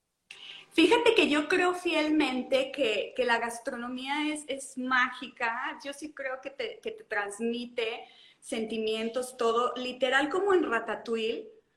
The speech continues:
cuando el ego <laughs> prueba y que ¡pum! O sea, sientes,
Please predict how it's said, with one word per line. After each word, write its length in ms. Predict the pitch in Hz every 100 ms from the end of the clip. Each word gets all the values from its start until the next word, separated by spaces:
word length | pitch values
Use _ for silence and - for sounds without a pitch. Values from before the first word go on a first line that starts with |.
| _
cuando 400 | - 233 214 220
el 180 | 220 226
ego 320 | 262 277 339
<laughs> 20 | 330
prueba 600 | 269 247 - 269 359 - - _ -
y 140 | 247
que 140 | 240 233
¡pum! 640 | - 330 349 285 220 - -
O 80 |
sea, 200 | 226 240
sientes, 500 | 233 - 285 294 339